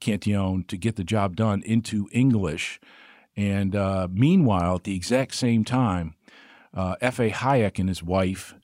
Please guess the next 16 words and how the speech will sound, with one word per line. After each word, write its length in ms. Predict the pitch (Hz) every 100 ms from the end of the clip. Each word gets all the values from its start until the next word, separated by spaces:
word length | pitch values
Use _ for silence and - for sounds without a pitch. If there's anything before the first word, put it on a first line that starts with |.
| _ _ _
translated 760 | - 127 117 - 107 104 107 80 _ 202
Cantillon's 500 | - 110 110 101 98
essay 300 | 101 - 101
into 240 | 104 107
German, 460 | 107 117 151 - - _
and 120 | 104 104
they 40 |
were 120 | 104
both 320 | 117 160 -
published 360 | - 110 107 -
in 80 | 98
nineteen 380 | 107 - 107 101
thirty-one. 520 | 104 101 95 107 76
So 120 | 92
that's 180 | 107 -
another 400 | 107 120 107